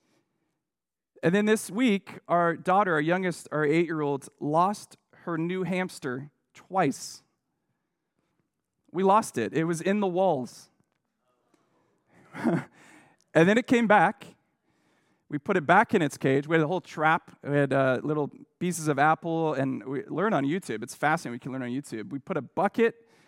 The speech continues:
paper towels on top, little seeds in the top. It was like Swiss Family Robinson with the tiger. Like, we captured a hamster. It's amazing. One of the most joyful moments of our family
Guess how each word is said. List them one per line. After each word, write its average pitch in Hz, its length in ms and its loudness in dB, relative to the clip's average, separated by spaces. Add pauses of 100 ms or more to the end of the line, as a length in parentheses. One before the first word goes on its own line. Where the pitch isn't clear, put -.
(180)
paper 208 300 0
towels 196 260 2
on 185 140 0
top, 185 280 2
little 165 240 -4
seeds 170 520 -2
in 143 100 -2
the 139 60 0
top. 175 320 0
It 165 60 -2
was 175 120 -2
like 175 320 0 (480)
Swiss - 340 -2
Family 202 240 0
Robinson 170 480 0
with 143 100 -4
the 139 60 -4
tiger. 160 400 0
Like, 139 160 0
we 170 140 0
captured 190 760 -2 (520)
a 160 100 2
hamster. 160 600 0 (240)
It's 190 100 -12
amazing. 175 520 4 (1200)
One 196 160 0
of 208 60 4
the 202 60 6
most 143 180 0
joyful 214 520 4
moments 185 340 2
of 175 80 -4
our 156 120 2
family 147 540 0